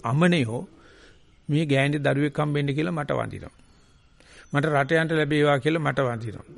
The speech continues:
මම මේ බලා ඉන්නවා අනේ කවදද මේ වගේ බණක් භාවනා කරලා පිරිසිදු වෙන්නේ කියලා. ඒ තරමටම මිනිස්සයා නීචයි, පාහරයි, මේ අවතක්සේරුයි, මේ පුංචි දෙයට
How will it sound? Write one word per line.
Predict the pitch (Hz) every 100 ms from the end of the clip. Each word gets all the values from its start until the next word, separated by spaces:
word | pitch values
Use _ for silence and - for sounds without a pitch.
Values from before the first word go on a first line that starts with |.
| - - - - - -
මම | 143
මේ | 151 180
බලා | 175 165 156
ඉන්නවා | 147 160
අනේ | 143 147 156
කවදද | 151 143 143 139
මේ | 139
වගේ | 135 135
බණක් | 131 135 135
භාවනා | 135 127 131 127
කරලා | - 131
පිරිසිදු | 120 123 135 127
වෙන්නේ | 151 175
කියලා. | 180 170 107 - - -
ඒ | - 147
තරමටම | - 104 123 160 160 165 175 165 180
මිනිස්සයා | 151 147 151 - 143 156
නීචයි, | 151 131 147 156 - 147 135 73 71 -
පාහරයි, | 143 156 - 135 160 151 143 139 135 127 - - 107
මේ | 107 107 110 - -
අවතක්සේරුයි, | 123 139 156 156 - - 147 139 135 127 127 - -
මේ | - 165
පුංචි | 139 147 165 196 196 220
දෙයට | 165 156 175